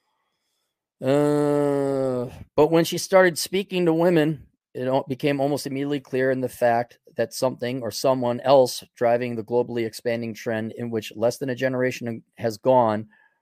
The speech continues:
from unheard of to, in some circles, almost ubiquitous. More than one hundred fifty interviews later, her research, the largest anthropological study to date into why women freeze their eggs. What did you do? Just ask a hundred fifty girls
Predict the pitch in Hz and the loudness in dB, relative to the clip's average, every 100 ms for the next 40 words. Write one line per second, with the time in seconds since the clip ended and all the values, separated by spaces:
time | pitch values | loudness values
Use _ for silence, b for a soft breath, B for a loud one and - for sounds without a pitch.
0 | _ 120 113 123 139 135 139 139 135 - | _ -4 -2 -2 -2 0 2 4 2 2
1 | 123 120 117 - 139 117 113 120 117 110 | 2 2 0 -6 -4 -2 -4 -6 -8 -2
2 | 135 123 - 120 120 117 - 131 127 117 | -2 -2 -4 -2 0 -2 -4 -2 -2 -4
3 | 113 104 135 - 107 90 - - _ _ | -8 -2 -2 0 -2 -4 -10 -18 _ _
4 | _ _ _ _ - 135 156 151 165 185 | _ _ _ _ 0 6 6 6 4 6
5 | 180 175 170 170 147 160 147 156 131 139 | 4 2 0 0 0 0 2 2 2 2
6 | 135 139 143 139 - 127 135 156 - 127 | 4 4 2 0 -6 -4 -2 -4 -2 -2
7 | 151 - 120 117 139 151 147 139 139 127 | -2 -4 -4 2 4 4 0 -2 -2 2
8 | 143 139 131 131 123 110 - 127 120 117 | 2 2 0 -6 -4 -4 -2 -2 -2 -6
9 | 117 113 135 135 - 117 110 120 123 120 | -10 -4 -4 -4 -10 -10 -2 0 0 -4
10 | 117 - 127 110 131 139 180 190 196 160 | -8 -8 -6 -4 -6 -2 -2 0 0 0
11 | 143 156 151 - 120 160 160 - 160 151 | 0 4 4 2 -4 -2 -2 -4 -8 -10
12 | 139 156 208 214 | -4 -2 -2 -4